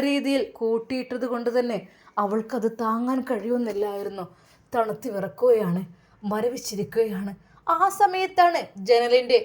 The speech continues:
അപ്പുറത്തായിട്ട് ഒരു നിഴൽ അവളുടെ ശ്രദ്ധയിൽപ്പെടുന്നത്. "പഠിച്ചോനെ,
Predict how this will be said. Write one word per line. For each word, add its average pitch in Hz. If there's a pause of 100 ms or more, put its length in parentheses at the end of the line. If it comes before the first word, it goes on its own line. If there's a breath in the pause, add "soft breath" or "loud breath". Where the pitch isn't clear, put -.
(120)
അപ്പുറത്തായിട്ട് 294 (140)
ഒരു 220
നിഴൽ 214 (200)
അവളുടെ 214 (140)
ശ്രദ്ധയിൽപ്പെടുന്നത്. 190 (540 soft breath)
"പഠിച്ചോനെ, 226